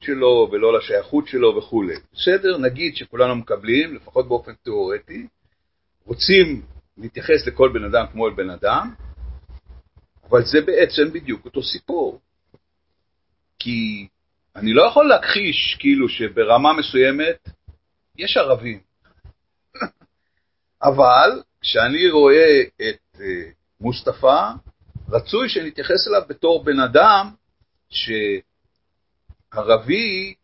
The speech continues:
זה רק אחד הכינוי-, אחד התוויות ששמים עליו, ולא בהכרח החשובה, החשובה ביותר.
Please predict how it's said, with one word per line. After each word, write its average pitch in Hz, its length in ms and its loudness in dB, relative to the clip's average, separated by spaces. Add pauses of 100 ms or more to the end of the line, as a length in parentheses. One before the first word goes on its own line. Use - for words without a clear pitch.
(480)
זה 104 260 -4
רק - 340 2
אחד 196 380 2 (100)
הכינוי-, 139 640 0
אחד - 300 2
התוויות 135 520 2
ששמים 147 480 -4
עליו, 233 380 2
ולא 139 300 6
בהכרח 180 340 2
החשובה, 127 680 0
החשובה 123 480 0
ביותר. 101 500 -2